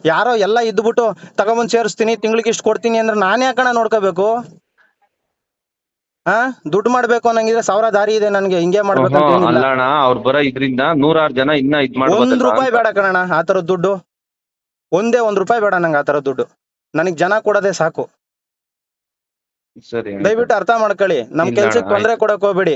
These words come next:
Speaker 1: ಆಯ್ತಾ?
Speaker 2: ಹ್ಮ್,
Speaker 1: ಸಾಧ್ಯವಾದ್ರೆ
Speaker 2: ದಯವಿಟ್ಟು
Speaker 1: ಸಪೋರ್ಟ್
Speaker 2: ಅಣ್ಣ,
Speaker 1: ಮಾಡಿ,
Speaker 2: ಬೇಜಾರ್
Speaker 1: ಇಲ್ಲಾಂದ್ರೆ
Speaker 2: ಮಾಡ್ಕೊಂಡ್-,
Speaker 1: ಬಿಟ್ಬಿಡಿ.
Speaker 2: ಇಲ್ಲ, ಇಲ್ಲ ಅಣ್ಣ, ಸಪೋರ್ಟ್ ಮಾಡ್ತೀವಣ್ಣ, ದಯವಿಟ್ಟು
Speaker 1: ಹಾ.
Speaker 2: ಬೇಜಾರ್ ಮಾಡ್ಕೊಂಬೇಡ್ರಿ.
Speaker 1: ಮತ್ತೆ ನೀವು ಎಲ್ಲ ನೀವೇ ಮಾತಾಡ್ತೀರಾ,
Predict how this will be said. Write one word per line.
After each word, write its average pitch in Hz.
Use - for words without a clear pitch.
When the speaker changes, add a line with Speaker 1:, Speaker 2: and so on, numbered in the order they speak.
Speaker 1:
ಆಯ್ತಾ? 180
Speaker 2:
ಹ್ಮ್, 143
Speaker 1:
ಸಾಧ್ಯವಾದ್ರೆ 208
Speaker 2:
ದಯವಿಟ್ಟು 202
Speaker 1:
ಸಪೋರ್ಟ್ 202
Speaker 2:
ಅಣ್ಣ, -
Speaker 1:
ಮಾಡಿ, 208
Speaker 2:
ಬೇಜಾರ್ -
Speaker 1:
ಇಲ್ಲಾಂದ್ರೆ 143
Speaker 2:
ಮಾಡ್ಕೊಂಡ್-, 135
Speaker 1:
ಬಿಟ್ಬಿಡಿ. 151
Speaker 2:
ಇಲ್ಲ, 123
ಇಲ್ಲ 117
ಅಣ್ಣ, 104
ಸಪೋರ್ಟ್ 135
ಮಾಡ್ತೀವಣ್ಣ, 135
ದಯವಿಟ್ಟು 147
Speaker 1:
ಹಾ. 147
Speaker 2:
ಬೇಜಾರ್ 131
ಮಾಡ್ಕೊಂಬೇಡ್ರಿ. 104
Speaker 1:
ಮತ್ತೆ 202
ನೀವು 214
ಎಲ್ಲ 208
ನೀವೇ 233
ಮಾತಾಡ್ತೀರಾ, 196